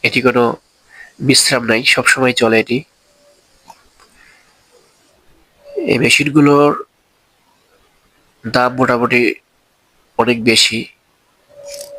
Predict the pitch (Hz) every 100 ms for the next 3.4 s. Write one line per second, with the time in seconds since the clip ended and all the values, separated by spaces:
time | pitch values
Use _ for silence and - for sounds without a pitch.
0 | 554 539 _ _ _ _ _ _ _ _
1 | _ _ _ _ _ _ _ _ _ _
2 | _ _ _ _ 127 147 127 120 127 131
3 | 123 113 - 117